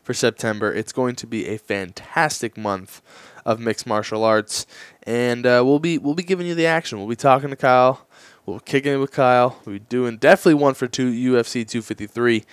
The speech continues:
but we probably might do one for Colbinton, uh, c-, for Colby against Tyron Woodley. So stay tuned for that. Obviously, on the Instagram, we'll be announcing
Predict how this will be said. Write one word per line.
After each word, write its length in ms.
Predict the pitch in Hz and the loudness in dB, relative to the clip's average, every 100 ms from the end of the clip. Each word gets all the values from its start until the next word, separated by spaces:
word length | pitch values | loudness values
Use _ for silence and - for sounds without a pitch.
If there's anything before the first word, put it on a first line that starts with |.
| - - - _ | -20 -20 -20 _
but 120 | 117 | 0
we 160 | 127 123 | 2 0
probably 460 | - 156 156 147 | 4 8 8 6
might 240 | 131 120 117 | 0 -2 0
do 140 | 123 | -2
one 200 | 117 107 | 0 -4
for 140 | - 107 | -6 -2
Colbinton, 680 | 120 110 101 101 104 98 98 _ _ _ | 0 0 -4 -10 -10 -10 -14 _ _ _
uh, 140 | 95 - | -4 -4
c-, 100 | 113 | -10
for 160 | - 107 | -6 0
Colby 400 | 120 117 113 104 | 4 4 4 -2
against 320 | 101 98 - | -4 -12 -4
Tyron 360 | 98 95 82 | -2 0 -4
Woodley. 280 | 90 87 50 | -4 -6 -8
So 320 | - 110 98 - _ _ _ _ - | -6 -2 -2 -6 _ _ _ _ -14
stay 240 | - 135 | 2 2
tuned 240 | - 127 117 | 2 -6 0
for 80 | |
that. 240 | 120 117 113 | 4 6 4
Obviously, 480 | 117 117 113 123 98 | 2 0 0 -4 -4
on 140 | 107 | -4
the 80 | 107 | -8
Instagram, 500 | 104 - 107 101 98 | -10 -12 -8 -6 -6
we'll 100 | 92 | -10
be 140 | - 87 | -10 -10
announcing 600 | 92 95 113 113 95 | -6 -8 -8 -12 -12